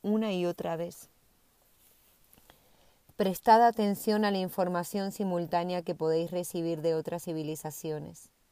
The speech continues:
Tenedla en cuenta y mirad cómo lo, lo podéis ligar sincronizadamente. Muchas veces tenéis el conocimiento. Aunque ocurra con frecuencia,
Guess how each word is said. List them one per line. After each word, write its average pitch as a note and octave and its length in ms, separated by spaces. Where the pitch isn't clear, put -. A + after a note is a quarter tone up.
Tenedla F#3+ 540
en F#3+ 140
cuenta F#3 420
y G3 60
mirad F3 400
cómo F3 280
lo, F3 160
lo D#3+ 280
podéis E3 340
ligar F3 460
sincronizadamente. E3 1600
Muchas A3+ 380
veces G#3+ 300
tenéis F#3+ 360
el F3+ 120
conocimiento. D#3 760
Aunque F#3+ 300
ocurra A3+ 360
con G#3 180
frecuencia, G3 680